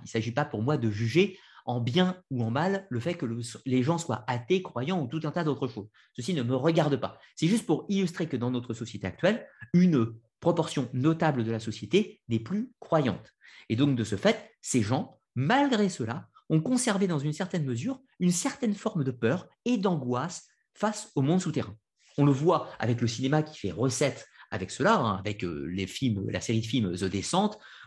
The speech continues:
où des créatures souterraines vivraient dans les profondeurs de la Terre. Alors, on n'est plus sur des démons ou des esprits ou des fées. Là, on est sur des créatures qui auraient survécu de façon étrange, euh, sous la Terre.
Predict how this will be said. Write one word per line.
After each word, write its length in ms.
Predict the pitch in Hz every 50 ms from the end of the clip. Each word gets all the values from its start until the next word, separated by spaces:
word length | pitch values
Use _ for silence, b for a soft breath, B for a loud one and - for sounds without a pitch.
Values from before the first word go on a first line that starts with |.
| B
où 100 | 131 127
des 160 | 120 117 113
créatures 720 | 117 - - - - 135 139 147 - - 151 160 151 135 -
souterraines 500 | - - 113 117 123 120 127 135 127 110
vivraient 320 | 101 104 104 107 110 120 110
dans 80 | 101
les 80 | 95 92
profondeurs 380 | - - - - 104 101 95
de 80 | 92 90
la 140 | 85 87 92
Terre. 240 | - 196 226 214 B B B B -
Alors, 120 | 117 110
on 80 | 139 143
n'est 100 | 160 160
plus 140 | - 214
sur 160 | 190 - 170 151
des 100 | 156 156
démons 480 | 147 156 156 156 170 175 170 160 - -
ou 80 | 123 110
des 180 | 117 113 110
esprits 400 | 113 110 - - - 147 147 127 113
ou 20 |
des 120 | 104 104
fées. 260 | 101 - 202 269 B B B B B -
Là, 160 | 147 196 180 131
on 60 | 117
est 100 | 143 175
sur 180 | 165 - - 104
des 220 | 123 120 117 - -
créatures 720 | - - 143 147 147 120 104 - - 113 139 156 151 -
qui 100 | - 120
auraient 140 | 107 127 131
survécu 640 | - - - 123 123 117 117 - - - 104 123 127
de 80 | 104
façon 360 | 92 - 101 - - 131 120
étrange, 560 | 107 95 92 - - 101 110 123 127 110 - 92 117 B B B B B B B B -
euh, 120 | - 69
sous 140 | - - -
la 100 | 254 -
Terre. 200 | - - - -